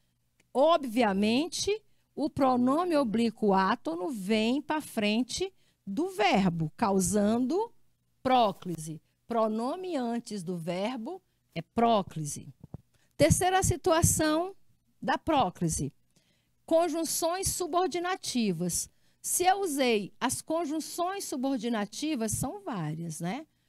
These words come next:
As principais é o que e o se, tá bom?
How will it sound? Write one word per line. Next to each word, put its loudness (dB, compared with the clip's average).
As -6
principais -2
é -2
o -6
que -2
e -8
o -10
se, -8
tá -8
bom? 0